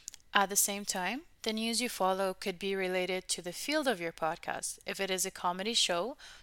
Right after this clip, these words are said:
try to understand what goes on in the comedy world. Any new stand-up artists that are worth checking out,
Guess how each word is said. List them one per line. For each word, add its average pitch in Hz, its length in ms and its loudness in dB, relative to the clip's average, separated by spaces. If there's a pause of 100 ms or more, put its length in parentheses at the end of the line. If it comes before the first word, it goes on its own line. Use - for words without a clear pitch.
try 202 180 6
to 196 80 -2
understand 190 720 -2
what 175 240 0
goes 185 240 -2
on 180 240 -2
in 180 100 -8
the 185 80 -8
comedy 175 420 -6
world. 185 400 -2 (360)
Any 190 220 2
new 196 240 -4
stand-up 254 440 2
artists 233 440 2
that 175 180 0
are 175 100 -2
worth 170 280 -6
checking 190 360 -6
out, 233 200 0